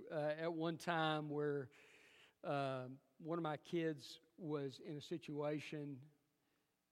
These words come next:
uh, of danger, which I won't get into, but, um, <clears throat>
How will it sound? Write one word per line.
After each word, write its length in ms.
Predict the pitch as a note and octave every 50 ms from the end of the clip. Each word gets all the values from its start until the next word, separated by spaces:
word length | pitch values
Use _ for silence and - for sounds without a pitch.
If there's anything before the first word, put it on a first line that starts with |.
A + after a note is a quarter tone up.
| _ _ -
uh, 360 | C#3 C3+ C3 C3+ C3 C3+ C#3
of 120 | C#3 B2 A#2+
danger, 380 | D#3 D#3 D#3 D#3+ D#3 D3+ D3+ D3
which 160 | D3 C3+ D#3+
I 60 | D#3
won't 220 | D3 D3 D3+ D#3
get 140 | D3+ C#3+ D3
into, 360 | D3+ D3+ D3+ - - D3 C#3+
but, 220 | C#3 C#3+ C#3 C#3+ - _ _ - - _ _ _ _ _ _ _ _ -
um, 920 | - D3+ C#3+ C#3+ C3+ C3 C#3 D#3+ - _ _ _ - - E3 A3+ G#3 E3+ C#3+ C#3 D3
<clears throat> 80 | -